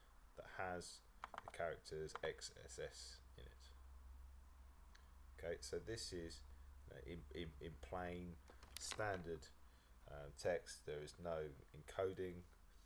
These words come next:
so this may or may not work, but we know is that what we're doing is on a site that is very vulnerable, then this will, uh, this will work. But normally this wouldn't be the way to do it. You would encode that, but we'll come to that in a minute.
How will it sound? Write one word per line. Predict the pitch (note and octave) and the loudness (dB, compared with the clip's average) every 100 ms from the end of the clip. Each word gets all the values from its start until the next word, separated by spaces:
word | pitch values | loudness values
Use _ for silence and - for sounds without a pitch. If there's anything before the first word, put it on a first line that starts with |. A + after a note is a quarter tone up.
| - - | -16 -8
so | - F#2+ | 0 4
this | A#2 - F#2+ | 4 4 4
may | F2+ E2+ E2+ | 8 10 10
or | D2+ | 6
may | E2 D#2+ | 2 0
not | C#2 | 0
work, | D2 C#2+ - - - - - - - - - - - - - - - | 0 0 -4 -14 -18 -20 -20 -20 -20 -20 -20 -20 -18 -16 -14 -14 -8
but | - C2+ | -6 -2
we | F2 | 0
know | D#2+ D2+ | 2 0
is | D2 - | -2 -4
that | D2+ C#2+ | -6 -2
what | D#2 | 0
we're | D#2+ D2+ - | 2 0 0
doing | D#2 D2 D2 - - - - - - - | -2 -2 -6 -10 -12 -12 -12 -12 -14 -8
is | D2+ | -2
on | D#2+ D2+ | 0 0
a | |
site | - D#2+ D2+ | 4 4 4
that | C#2+ C2 | 2 -2
is | C#2 - - - | -6 -8 -10 2
very | F2 D#2 D2 C2+ - - - | 8 8 8 -2 -8 -10 0
vulnerable, | F#2 F2 D#2+ D2 D#2 D2+ D2+ - - - | 4 4 2 0 -2 -2 -4 -10 -16 -8
then | D#2 D2+ | -4 0
this | D#2+ - - - - D#2 | 2 2 0 -2 -4 2
will, | D#2 C2+ - - - - - - - - | 2 2 -6 -12 -12 -12 -16 -16 -12 -6
uh, | C#2+ C2+ C#2+ | -4 -4 -2
this | E2 - | 0 4
will | F2+ C#2 | 4 4
work. | C2+ A1+ - | 0 -2 -2
But | F#2 | 8
normally | C3+ A#2 G2+ | 10 10 8
this | F2+ F#2 - | 6 2 2
wouldn't | E2 D2+ | -2 -2
be | D2+ | -2
the | |
way | D2 C#2+ | 0 0
to | - | 0
do | - E2+ | 6 8
it. | E2 D#2 | 8 2
You | D#2+ | -4
would | D#2 | -4
encode | D2+ - D#2+ C#2 | -4 0 0 0
that, | - - | -6 -4
but | C#2+ | -4
we'll | C#2+ | -4
come | E2 | -4
to | D2+ | -2
that | B1 A#1+ | -4 -4
in | |
a | |
minute. | D#2 D#2+ | -2 -2